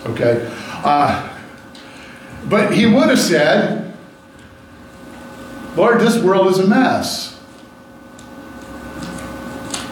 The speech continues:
If you're not sure about that, you can check out several of the Psalms written by him, uh, where he talks about how there are people that want to kill him. There are people who are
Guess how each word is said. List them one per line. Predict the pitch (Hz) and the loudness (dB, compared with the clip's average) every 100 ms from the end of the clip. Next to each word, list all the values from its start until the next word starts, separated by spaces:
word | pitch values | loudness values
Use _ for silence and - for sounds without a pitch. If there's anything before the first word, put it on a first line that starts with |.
| - - - - - - - - - - - - - - - - - - | -12 -12 -12 -12 -12 -12 -12 -12 -12 -12 -12 -12 -12 -12 -12 -14 -12 -10
If | 147 | 0
you're | 135 | 4
not | 165 160 | 4 2
sure | 180 180 | 0 2
about | 143 139 147 | 4 4 4
that, | 143 175 | 2 2
you | 151 | 0
can | 143 | -4
check | 165 160 160 | -2 0 2
out | 147 143 | 0 2
several | 175 175 151 127 | 2 2 2 0
of | |
the | 120 | -2
Psalms | - 127 110 110 | -4 -2 -2 -2
written | 117 120 113 | -4 -4 -2
by | 110 107 | -2 0
him, | 107 117 117 - - - - - - | 0 -2 -2 -4 -8 -12 -14 -16 -8
uh, | 120 123 127 | -2 2 2
where | 127 117 | 2 2
he | 143 | 2
talks | 143 156 156 151 | 2 2 0 -2
about | 123 104 | 0 0
how | 113 101 - - - - - - 123 - - - - | 0 -2 -4 -8 -14 -18 -18 -8 -4 -2 -4 -6 -4
there | 151 | 0
are | |
people | - 143 120 117 | 2 4 4 4
that | 120 | 2
want | 120 | 0
to | - | 0
kill | 131 127 | 0 0
him. | 131 151 - - - - - - | 0 -2 -6 -10 -14 -16 -18 -10
There | 135 117 | -2 -2
are | |
people | 120 139 120 | 2 2 4
who | 117 | 2
are | 107 107 | 2 0